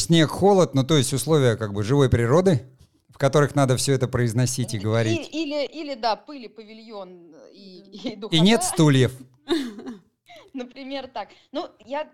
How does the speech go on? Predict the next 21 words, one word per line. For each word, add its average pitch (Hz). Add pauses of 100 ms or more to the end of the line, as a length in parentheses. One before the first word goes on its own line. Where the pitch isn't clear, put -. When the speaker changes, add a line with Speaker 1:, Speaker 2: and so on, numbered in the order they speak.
Speaker 2:
честно 392
говоря, 247
я 262
площадку 269 (100)
так 240 (300)
и 220
н-, 214
а, 220
площадка 240
так 233
и 240
не 220
стала 202
моим, 165
э, 170
любимым 196
этапом, 254
но 214
она, 220
конечно, 220
необходима. 165